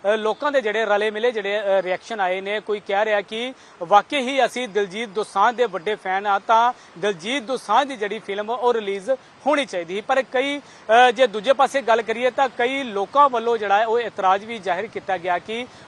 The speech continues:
ਪਾਕਿਸਤਾਨ ਦੇ ਕਲਾਕਾਰ ਜਿਹੜੇ ਇਸ ਫਿਲਮ ਦੇ ਵਿੱਚ ਨਹੀਂ ਸੀ ਲੈਣੇ ਚਾਹੀਦੇ। ਪਰ ਲੋਕਾਂ ਦਾ ਜਿਹੜਾ ਰਿਐਕਸ਼ਨ ਹੈ ਉਹ ਡਬਲ ਮਾਈਂਡਡ ਹੋ ਕੇ ਆ ਰਿਹਾ, ਪਰ ਦੇਖਣਾ ਹੋਏਗਾ ਕਿ ਆਖਿਰਕਾਰ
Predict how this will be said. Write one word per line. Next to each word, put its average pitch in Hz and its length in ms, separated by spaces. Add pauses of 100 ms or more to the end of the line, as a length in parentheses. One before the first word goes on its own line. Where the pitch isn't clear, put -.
(100)
ਪਾਕਿਸਤਾਨ 240 600
ਦੇ 247 120
ਕਲਾਕਾਰ 190 540
ਜਿਹੜੇ 185 180
ਇਸ 196 200
ਫਿਲਮ 214 300
ਦੇ 220 120
ਵਿੱਚ 190 340 (340)
ਨਹੀਂ 220 320
ਸੀ 277 160
ਲੈਣੇ 190 260
ਚਾਹੀਦੇ। 180 360 (240)
ਪਰ 311 260
ਲੋਕਾਂ 247 380
ਦਾ 294 120
ਜਿਹੜਾ 262 360
ਰਿਐਕਸ਼ਨ 214 400
ਹੈ 240 180
ਉਹ 254 320
ਡਬਲ 247 500
ਮਾਈਂਡਡ 220 380 (420)
ਹੋ 208 160
ਕੇ 233 200
ਆ 190 200
ਰਿਹਾ, 202 180 (260)
ਪਰ 269 340
ਦੇਖਣਾ 208 440
ਹੋਏਗਾ 226 480
ਕਿ 254 260
ਆਖਿਰਕਾਰ 208 720